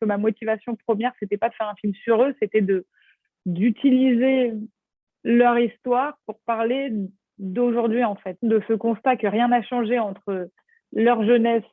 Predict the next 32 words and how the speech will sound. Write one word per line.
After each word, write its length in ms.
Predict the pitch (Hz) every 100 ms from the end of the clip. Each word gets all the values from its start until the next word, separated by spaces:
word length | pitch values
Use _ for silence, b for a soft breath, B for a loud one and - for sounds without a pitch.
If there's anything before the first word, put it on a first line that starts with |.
| -
et 380 | 214 208 196 196 226
celle 140 | 214
d'aujourd'hui. 600 | 208 202 196 196 247 320 - -
C'est 60 | 247
il 60 | 220
y 40 |
a 80 | 214
cinq 220 | 285 269 277
ans, 100 | 294
quand 120 | 240
je 80 | 202
vais 120 | 220
voir, 260 | 202 226 226
euh, 100 | 196 190
c'est 80 | 208
Didier 300 | 247 220 233
que 60 | 208
j'ai 80 | 196
vu 80 |
en 100 | 196
premier, 380 | 196 202 196 233 _ _ b b _
quand 140 | 226
je 60 | 202
lui 60 | 233
expose 320 | - 294 262
mon 140 | 254
projet, 360 | - 240 226 269
il 60 |
y 20 | 240
a 120 | 202
cinq 240 | 269 254 247
ans, 220 | 247